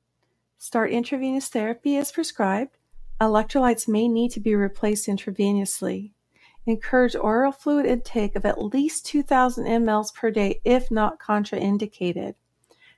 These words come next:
Rationale. To replace the fluid and electrolyte loss from vomiting and other gastric losses,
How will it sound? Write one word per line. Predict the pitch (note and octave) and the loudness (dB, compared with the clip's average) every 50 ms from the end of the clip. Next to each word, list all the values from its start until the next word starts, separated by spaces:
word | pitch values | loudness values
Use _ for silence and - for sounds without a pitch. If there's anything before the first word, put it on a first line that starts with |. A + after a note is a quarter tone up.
| _ - - | _ -4 -2
Rationale. | G3 G3+ G3 - - A3 G#3 G3+ F#3+ F#3 F#3+ G3+ C4 F4 _ _ _ _ _ _ _ _ _ - | 0 0 0 -2 0 2 4 4 6 4 4 2 0 -2 _ _ _ _ _ _ _ _ _ -10
To | - - D#4 | -2 2 2
replace | D4 D4 D4 - - G#4+ A#4 A#4 - | 2 2 0 0 2 4 4 2 2
the | - E4 | 0 -2
fluid | - - D4 D4 C#4 | 0 2 2 4 4
and | C4+ B3 | 4 2
electrolyte | A3 G#3+ G#3+ A3 - - A3+ G3+ F#3+ F#3+ G3 - - | 2 2 0 0 0 -2 0 2 2 2 0 -2 -2
loss | G3+ G3 F#3+ F#3 G3+ - - | 0 2 2 2 0 -2 -4
from | - G#3 F#3+ | -4 -4 0
vomiting | F#3 F#3+ F#3+ F#3+ G3 G3+ - | 2 4 4 4 4 4 2
and | F#3+ - | 0 2
other | - G3 F#3+ G#3 G3+ | 0 0 0 0 -2
gastric | - - F#3+ F#3 F#3 - - G#3 - | 0 0 0 0 -2 -4 -8 -4 0
losses, | F#3+ F#3 F#3 G3 - - F#3 F3 F3+ F#3 - | 2 4 4 2 2 -2 -4 -4 -4 -4 -8